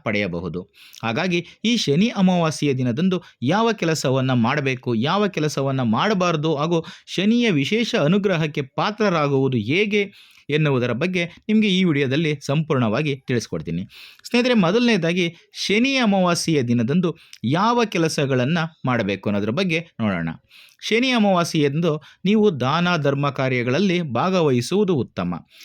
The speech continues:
ಈ ದಿನ ನೀವು ಸಾಸಿವೆ ಎಣ್ಣೆ, ಕಪ್ಪು ಬಟ್ಟೆಗಳು, ಕಪ್ಪು ಉದ್ದಿನಬೇಳೆ, ಶೂ ಮತ್ತು ಕಪ್ಪು ಎಳ್ಳನ್ನ ಅಗತ್ಯವಿರುವವರಿಗೆ ದಾನ ಮಾಡುವುದು ತುಂಬಾ ಉತ್ತಮ.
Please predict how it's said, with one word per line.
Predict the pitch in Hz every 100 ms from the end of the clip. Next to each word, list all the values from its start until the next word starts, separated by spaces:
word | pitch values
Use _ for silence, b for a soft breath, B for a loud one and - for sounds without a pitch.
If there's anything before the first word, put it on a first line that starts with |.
| B B
ಈ | 233
ದಿನ | 226 214 190
ನೀವು | 175 202 185 -
ಸಾಸಿವೆ | - 151 156 165 151
ಎಣ್ಣೆ, | 143 139 139 156 220 - _
ಕಪ್ಪು | - 175 - 196
ಬಟ್ಟೆಗಳು, | 143 131 139 131 131 180 226 b b
ಕಪ್ಪು | 170 170 -
ಉದ್ದಿನಬೇಳೆ, | 175 127 131 135 127 127 135 196 196
ಶೂ | - - 156 233 160
ಮತ್ತು | 139 - 160 160 B B
ಕಪ್ಪು | - 233 - 247
ಎಳ್ಳನ್ನ | 214 160 151 185 165 b b
ಅಗತ್ಯವಿರುವವರಿಗೆ | 131 180 226 - 226 190 165 156 135 135 135 107
ದಾನ | 95 160 196
ಮಾಡುವುದು | 156 120 107 117 170 160
ತುಂಬಾ | 160 139 120
ಉತ್ತಮ. | 92 - 87